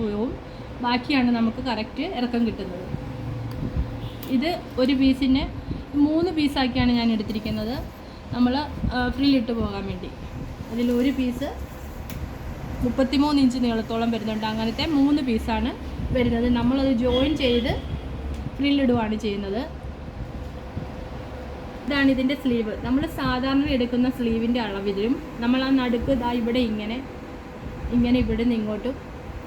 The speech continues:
ഇത് അകത്തുനിന്നാണ് വരുന്നത് കേട്ടോ. ഇതാ ഇങ്ങനെ പുറമേ നമ്മൾ ഈ പീസ് ഇങ്ങനെ നിൽക്കുവാണ് ചെയ്യുന്നത്. അപ്പോൾ അത്രയും പീസ് നമുക്ക് കൂടുതലിട്ട് വേണം നമ്മൾ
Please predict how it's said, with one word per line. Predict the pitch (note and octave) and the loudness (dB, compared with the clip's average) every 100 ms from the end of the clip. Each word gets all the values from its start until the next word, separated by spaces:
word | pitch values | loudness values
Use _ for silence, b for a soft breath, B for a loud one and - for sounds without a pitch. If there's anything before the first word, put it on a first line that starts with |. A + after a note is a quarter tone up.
| - | -4
ഇത് | B3+ | -2
അകത്തുനിന്നാണ് | A#3+ B3 C4 C4+ A3 G#3 | 2 2 4 2 2 -2
വരുന്നത് | G3 G3+ G3 | -4 -6 -6
കേട്ടോ. | A3 G3 G3+ - - - - - - - - - - - - | -6 -6 -10 -8 -6 -4 -4 -6 -8 -6 -4 -4 -6 -8 -6
ഇതാ | B3 B3 A#3 | 0 2 4
ഇങ്ങനെ | A3+ A3 C4 - - - - - - - - - - - - B3+ | 4 2 -4 -6 -8 -8 -8 -8 -6 -6 -6 -6 -6 -4 -2 0
പുറമേ | B3+ C4+ D#4 D#4 | 2 4 2 2
നമ്മൾ | C4 B3+ C#4+ D#4+ - - - - - - | 2 2 0 -2 -4 -4 -4 -4 -6 -4
ഈ | C#4 C#4 | -4 0
പീസ് | C#4 C4+ B3 | 0 2 4
ഇങ്ങനെ | A#3+ A#3+ | 6 6
നിൽക്കുവാണ് | A#3 - G#3+ G3+ G3 | 4 0 -6 -4 -4
ചെയ്യുന്നത്. | F3 F3 E3+ - - - - - | -4 -4 -6 -6 -8 -10 -10 -8
അപ്പോൾ | - C#4+ | -2 0
അത്രയും | B3+ - D#4 E4+ D4+ | 0 0 0 2 4
പീസ് | C#4 C#4+ C4+ | 2 4 4
നമുക്ക് | A#3+ A#3 C4 D#4+ - - | 4 2 0 -4 -6 2
കൂടുതലിട്ട് | C4 C#4 D4+ C#4+ A3+ A3 | 4 6 4 0 0 -2
വേണം | G#3 A3+ E4+ - - - - - A3+ | -2 -2 -4 -8 -10 -8 -6 -4 0
നമ്മൾ | A3+ | 0